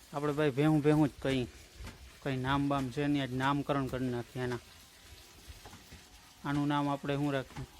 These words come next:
હિરોઈનનું ના નામ રાખી દઈએ તો થાય. આ હે કેટરીના, આનું નામ કરીના. ઓ,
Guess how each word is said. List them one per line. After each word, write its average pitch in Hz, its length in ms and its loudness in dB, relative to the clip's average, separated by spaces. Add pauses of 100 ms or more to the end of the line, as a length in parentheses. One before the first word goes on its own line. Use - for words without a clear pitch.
(160)
હિરોઈનનું 185 440 4
ના 139 120 2
નામ 135 240 0
રાખી 127 200 -2
દઈએ 120 220 -4
તો 117 120 -6
થાય. 123 180 -4 (1500)
આ 135 100 0
હે 135 160 0
કેટરીના, 147 520 0
આનું 127 240 -4
નામ 120 140 -6 (1900)
કરીના. 151 520 4 (2750)
ઓ, 147 40 -6